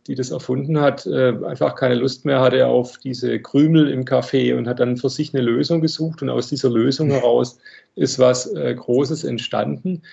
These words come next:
was ganz vielen Menschen eine Lösung gebracht hat. Und,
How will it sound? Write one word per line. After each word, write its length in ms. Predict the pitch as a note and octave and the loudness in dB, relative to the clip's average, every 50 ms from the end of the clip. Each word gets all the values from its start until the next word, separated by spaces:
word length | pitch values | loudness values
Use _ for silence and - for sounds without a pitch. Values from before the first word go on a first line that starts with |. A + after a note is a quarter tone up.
| - _ - | -20 _ -2
was 180 | - C#3 C3 - | -2 -2 0 2
ganz 220 | - C3 C#3 C3+ | 2 0 0 0
vielen 300 | - - C#3+ D#3+ F#3 E3 | -4 -2 0 2 2 4
Menschen 580 | C3+ C3 C3+ C3 B2 - - C3 A#2+ A2+ - - _ _ _ _ _ - | 2 2 0 0 -4 -4 -4 -4 -4 -6 -8 -14 _ _ _ _ _ -8
eine 240 | - B2+ A#2+ A#2+ A#2 | -4 -2 -2 -2 -2
Lösung 420 | A2+ A#2 A#2+ A#2+ A#2 - B2 A2 | -2 0 -2 -2 -2 -4 -6 -6
gebracht 480 | G#2 A2 - - - - G2+ - - - | -6 -8 -8 -10 -12 -12 -12 -12 -8 -4
hat. 140 | G#2+ - - | -4 -2 -2
Und, 260 | - C3+ C3+ B2+ | 0 -2 -2 -4